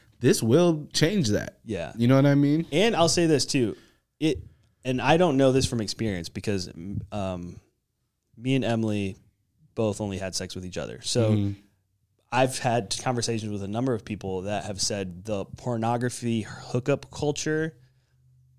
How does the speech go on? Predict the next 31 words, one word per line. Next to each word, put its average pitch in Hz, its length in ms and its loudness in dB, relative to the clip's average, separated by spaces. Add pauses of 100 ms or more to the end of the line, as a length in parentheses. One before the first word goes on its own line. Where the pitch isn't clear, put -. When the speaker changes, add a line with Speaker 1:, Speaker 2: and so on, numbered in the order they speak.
(160)
Speaker 2:
that 117 280 0
accompanies 120 520 -4
pornography, 131 680 -2
where 113 100 -2
people 113 300 -6
just 101 240 -6 (200)
walk, 110 340 -4
run 110 340 -6
around 107 280 -4
having 104 340 -6
one 101 100 -4
night 101 180 -6
stands, 98 360 -6
doing 98 160 -8
whatever, 95 420 -4 (560)
like, 107 240 -6
those 123 400 2
two 147 160 -2
things 117 300 -2
are 95 80 -8
similar. 92 580 -4 (520)
But 117 140 -4
when 113 200 -2
you 127 120 2
look 139 220 2
at, 123 240 -2
look 110 240 -4
into, 110 320 -4
like, 101 140 -4
a 101 80 -4
long-term 104 1120 -6